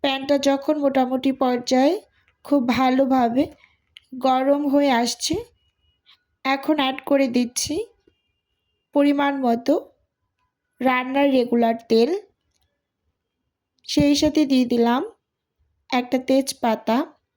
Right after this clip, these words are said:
তিনটা দারুচিনি, পাঁচ পিস লবঙ্গ ও চার পিস দিয়ে দিলাম এলাচ। একটু হালকা করে ভেজে নিলাম।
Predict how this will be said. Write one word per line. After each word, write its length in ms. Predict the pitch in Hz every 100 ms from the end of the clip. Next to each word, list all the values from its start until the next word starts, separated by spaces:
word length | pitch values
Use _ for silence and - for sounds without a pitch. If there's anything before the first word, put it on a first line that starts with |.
| _ _ _ _ _ _ _ _ _ _ _ -
তিনটা 380 | 277 269 269 277 480 - _ _ _
দারুচিনি, 840 | - 254 247 247 254 277 247 220 294 466 _ _ _ _ _ _ _ _ _ _ _ _ _ _
পাঁচ 220 | 262 247 247 -
পিস 240 | 269 269 -
লবঙ্গ 560 | 262 240 233 269 294 277 349 - _ _ _
ও 80 | 240 262 285
চার 260 | - 247 240
পিস 320 | 233 247 311 - - _ _ _ _ -
দিয়ে 260 | 240 254 247
দিলাম 360 | 254 233 233 359 _ -
এলাচ। 420 | 254 254 233 277 - - _ _ _ _ - _ _
একটু 240 | 254 262 302
হালকা 440 | 285 269 262 277
করে 260 | 285 311 302
ভেজে 380 | 269 269 262 302
নিলাম। 400 | 285 226 226 254